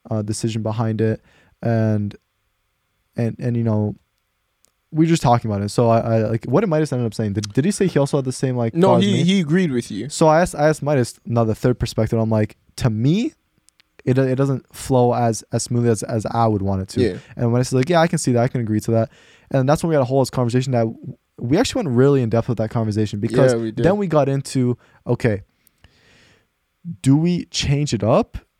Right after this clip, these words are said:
Speaker 1: and do what I'm saying to make it sound good?" Because, because, like, I, I, I don't, I don't know. I, I, the, one of the points I was making is that I tend to have an ear of what most people would hear as.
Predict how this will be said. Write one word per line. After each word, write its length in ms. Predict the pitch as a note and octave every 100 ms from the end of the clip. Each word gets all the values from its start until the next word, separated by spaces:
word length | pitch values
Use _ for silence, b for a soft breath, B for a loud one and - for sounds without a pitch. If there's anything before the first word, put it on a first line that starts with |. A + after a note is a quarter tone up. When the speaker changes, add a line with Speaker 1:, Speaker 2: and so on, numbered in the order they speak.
| _ _ _ -
Speaker 1:
and 160 | B2+
do 80 | A#2+
what 160 | A2+ G2+
I'm 240 | A2+ D3+
saying 340 | - F#3+ G3 G3+
to 100 | B2+
make 180 | A#2 A#2+
it 80 | -
sound 260 | A#2 G#2+
good?" 220 | G#2+ C#3+
Because, 580 | D#3 - B2 A2+ G#2 - _ _ _ _ _ _ _ _ _ _ _ _ _ _ _ _ _ G3+
because, 300 | A#2+ A#2 G#2
like, 220 | A2 G2+
I, 120 | - G#2+ G#2+ -
I, 220 | A2 A#2
I 20 |
don't, 100 | B2
I 60 | C3
don't 100 | C3
know. 120 | G2 - -
I, 360 | C3 C3+ D3 -
I, 100 | C#3
the, 120 | C3 - C#3
one 220 | C3 F3+
of 40 |
the 60 | F3
points 220 | E3 D#3
I 80 | C#3
was 120 | B2
making 280 | A#2+ B2 B2
is 140 | A2
that 260 | A2+ A2 - _ _ _ _ _ _ _ _ _ _ _ _ _ _ _ _ _ _ -
I 160 | C3+
tend 420 | D#3+ - C#3+ C3+ D3+
to 60 |
have 260 | B2 B2 A#2+
an 100 | A2+
ear 400 | - A#2 A#2+ A#2+
of 220 | - G#2
what 180 | A2 G#2
most 880 | G#2 G#2 G#2 G#2 G#2 G#2+ C3+ - -
people 380 | - F3 F#3 F3+
would 140 | F#3
hear 300 | F3+ G3 F#3+
as. 460 | F#3 F#3 G3+ G#3+